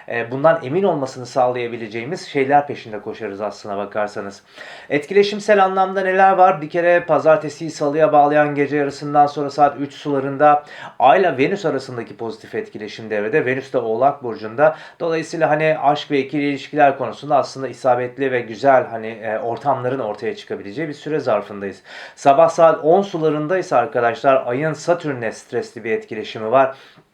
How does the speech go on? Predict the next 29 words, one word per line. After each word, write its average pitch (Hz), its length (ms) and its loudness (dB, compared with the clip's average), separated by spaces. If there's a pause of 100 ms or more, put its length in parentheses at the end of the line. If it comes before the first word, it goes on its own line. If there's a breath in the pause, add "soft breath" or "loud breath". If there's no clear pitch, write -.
(340)
Burada 123 280 -2
özellikle 131 760 2 (220 loud breath)
üstlendiğimiz 127 600 -4
sorumlulukları 127 600 -4
yerine 123 300 -2
getirmek 131 540 -6
konusunda 131 640 0
bazı 127 280 4
engelleme 127 560 0
ve 127 80 -4
sıkıntılarla 127 840 2
mücadele 104 540 -4
etmek, 123 320 -10
bir 123 80 -16
takım 135 260 -8
kısıtlamalara 131 640 -4
maruz 104 380 -4
kalmak, 107 420 -2 (320 loud breath)
e, 117 240 -2
belki 139 500 -2
duygusal 135 500 0
ve 139 100 -2
psikolojik 135 540 -4
anlamda 135 400 -2
kendimizi 135 520 -2
baskı 117 340 0
altında 131 320 0
hissetmek, 135 580 -6
biraz 135 360 2